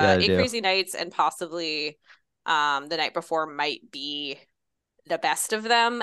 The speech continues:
Speaker 2: And
Speaker 1: Yeah, okay.
Speaker 2: I, knowing nothing about The Night Before, I would say Eight Crazy Nights might be the only le-,
Speaker 1: I
Speaker 2: you
Speaker 1: heard
Speaker 2: know,
Speaker 1: good things
Speaker 2: not
Speaker 1: about The Night
Speaker 2: stupid
Speaker 1: Before.
Speaker 2: movie. <laughs>
Speaker 1: Like, it, it, it's not great, but it's, like, fine enough. I don't
Speaker 2: Yeah,
Speaker 1: know. I
Speaker 2: maybe
Speaker 1: never
Speaker 2: not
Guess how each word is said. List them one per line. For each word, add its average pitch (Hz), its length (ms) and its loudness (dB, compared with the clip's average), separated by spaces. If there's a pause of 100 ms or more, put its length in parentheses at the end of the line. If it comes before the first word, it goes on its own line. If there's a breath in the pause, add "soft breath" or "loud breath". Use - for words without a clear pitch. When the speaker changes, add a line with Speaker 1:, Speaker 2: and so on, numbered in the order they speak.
Speaker 2:
And 160 240 -2
Speaker 1:
Yeah, 98 120 2
okay. 98 180 -2
Speaker 2:
I, 156 120 2 (100)
knowing 190 280 0
nothing 180 220 -2
about 175 120 2
The 180 60 -4
Night 156 140 -4
Before, 151 240 -2
I 147 80 -2
would 151 120 -12
say - 140 -2
Eight 170 120 -4
Crazy 196 220 -2
Nights 170 220 -6
might 165 220 -4
be 151 140 -8
the - 140 -10
only 143 560 -8 (1700)
le-, 175 180 -6 (100)
Speaker 1:
I 233 100 0
Speaker 2:
you 262 60 6
Speaker 1:
heard 254 100 6
Speaker 2:
know, - 80 -2
Speaker 1:
good 143 240 8
things 127 260 6
Speaker 2:
not - 20 4
Speaker 1:
about 101 240 6
The 101 60 2
Night 95 200 2
Speaker 2:
stupid - 20 -10
Speaker 1:
Before. 95 440 4
Speaker 2:
movie. 92 120 4
<laughs> - 20 -2
Speaker 1:
Like, 101 200 4
it, 117 160 0
it, 127 220 4
it's 147 240 0
not 180 280 2
great, 127 360 0
but 113 120 0
it's, 107 200 0
like, 104 180 2
fine 90 340 -2
enough. 90 640 2 (480)
I 104 60 4
don't 107 80 8
Speaker 2:
Yeah, 98 80 6
Speaker 1:
know. 98 60 6
I - 20 6
Speaker 2:
maybe - 160 8
Speaker 1:
never - 80 6
Speaker 2:
not 415 100 6